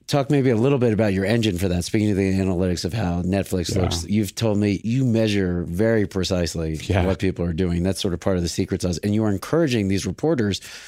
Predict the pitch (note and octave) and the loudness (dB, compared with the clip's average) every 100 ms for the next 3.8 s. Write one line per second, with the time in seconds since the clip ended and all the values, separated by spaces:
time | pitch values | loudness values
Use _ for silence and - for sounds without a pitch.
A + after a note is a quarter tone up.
0 | - - - - B2 B2 A2 D3 C#3 A2 | -20 -20 -14 -2 2 2 4 4 4 2
1 | - G#2 A#2+ G#2 A#2+ B2+ A2 F#2+ E2 - | 0 2 2 4 2 2 2 -2 -4 -2
2 | A2 - E3 F3+ A#2+ A2 B2 A2+ G#2 G#2+ | 0 2 0 2 2 4 4 4 4 2
3 | - G2 F2+ G#2 F#2+ E2+ D#2+ | 2 -2 0 2 0 -2 -6